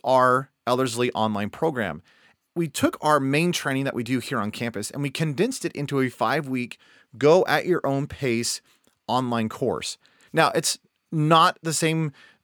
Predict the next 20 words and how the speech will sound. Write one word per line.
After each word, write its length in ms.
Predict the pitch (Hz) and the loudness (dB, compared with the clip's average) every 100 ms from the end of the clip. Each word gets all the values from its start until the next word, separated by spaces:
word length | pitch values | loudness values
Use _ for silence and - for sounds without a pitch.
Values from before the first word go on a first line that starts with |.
| 123 104 | -14 4
depth, 320 | 139 139 143 | 4 4 0
it's 200 | 131 156 | -4 0
not 180 | 156 147 | 0 0
the 80 | |
same 260 | 147 160 151 | -2 0 0
intensity 640 | 147 - 170 170 131 143 | -2 -4 -4 -2 -2 0
as 100 | 135 131 | 0 0
if 100 | 143 | -2
you 80 | |
were 80 | 127 | -4
here 180 | 120 131 | -2 0
on 120 | 113 | 0
campus, 440 | - 113 139 160 - | -2 -4 -4 -6 -4
which 220 | 139 - | -4 0
I 120 | 131 | 0
think 200 | 139 127 | 0 -2
is 140 | 110 110 | -4 -2
by 220 | 110 113 | 2 2
far 220 | - 98 | 4 2
better, 300 | 95 78 95 | 2 -2 -4